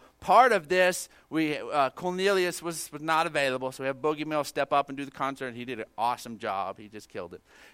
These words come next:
And, um, and part of that we had Cornelius's number one fan show up. Number one fan show up on the scene. The, oh, I s-, oh, sorry. Boogie Mills, number one fan.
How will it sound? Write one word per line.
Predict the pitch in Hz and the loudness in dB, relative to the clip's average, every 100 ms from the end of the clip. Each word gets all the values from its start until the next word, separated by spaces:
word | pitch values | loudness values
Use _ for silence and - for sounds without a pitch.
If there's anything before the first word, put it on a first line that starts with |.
| _ | _
And, | 147 143 139 139 | -2 0 0 0
um, | 135 123 - - | -2 -4 -8 -8
and | 143 | -6
part | - 220 240 | 6 8 8
of | |
that | 190 151 | 6 2
we | 160 | -4
had | 139 147 147 151 147 _ - _ - | -2 0 2 0 -4 _ -20 _ -6
Cornelius's | 180 170 185 214 170 151 156 123 | -2 -2 4 4 4 0 -8 -6
number | 160 170 180 | 2 2 2
one | 170 175 156 | 2 2 0
fan | - 156 131 | -2 -2 -2
show | 123 139 117 | -4 -4 0
up. | 120 110 - _ _ _ _ _ _ _ _ _ _ _ _ _ _ | 0 -2 -8 _ _ _ _ _ _ _ _ _ _ _ _ _ _
Number | - 131 165 202 202 | -6 2 6 6 4
one | 190 196 190 | 2 2 2
fan | 185 175 143 | 0 2 0
show | 120 - 165 180 | -4 0 4 6
up | 180 170 | 4 4
on | 165 160 | 0 0
the | 147 | -4
scene. | - 190 196 196 170 _ _ _ _ _ _ _ _ _ | -6 -4 -4 -6 -10 _ _ _ _ _ _ _ _ _
The, | 127 | -2
oh, | 131 135 127 | 0 2 2
I | 117 | 0
s-, | 117 - - - | -2 -10 -14 -12
oh, | 92 | -12
sorry. | - 92 - _ _ 113 | -6 -6 -6 _ _ -4
Boogie | 139 143 127 | -2 0 -4
Mills, | 104 87 78 - - _ | -8 -10 -12 -18 -20 _
number | 95 98 92 | -12 -10 -12
one | 87 | -14
fan. | - 92 | -14 -16